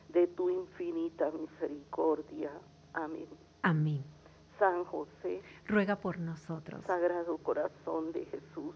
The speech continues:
Speaker 2: ruega por nosotros.
Speaker 1: Dulce Inmaculado Corazón de María,
Speaker 2: ruega
Speaker 1: sé
Speaker 2: por
Speaker 1: la
Speaker 2: nosotros.
Speaker 1: salvación del alma mía y del alma de mi hija. Gracias, Señor,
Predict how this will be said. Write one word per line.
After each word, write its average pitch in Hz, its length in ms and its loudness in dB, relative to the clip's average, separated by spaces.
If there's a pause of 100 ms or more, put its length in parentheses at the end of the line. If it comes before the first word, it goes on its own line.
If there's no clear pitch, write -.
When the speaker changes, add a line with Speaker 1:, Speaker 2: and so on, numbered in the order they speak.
Speaker 2:
ruega 190 420 2
por 190 280 0
nosotros. 165 800 -6
Speaker 1:
Dulce 196 540 -2
Inmaculado 156 920 0
Corazón 160 720 -4
de 165 140 -2
María, 160 500 -4 (100)
Speaker 2:
ruega 180 380 4
Speaker 1:
sé 196 80 6
Speaker 2:
por 202 180 8
Speaker 1:
la 185 120 4
Speaker 2:
nosotros. 156 400 0
Speaker 1:
salvación 165 720 -2
del 165 200 -2
alma 170 480 -2
mía 185 380 -2
y - 60 -10
del 151 260 -2
alma 160 400 0
de 156 140 -2
mi 151 320 -4
hija. - 200 -10 (360)
Gracias, 175 600 0
Señor, 165 520 -4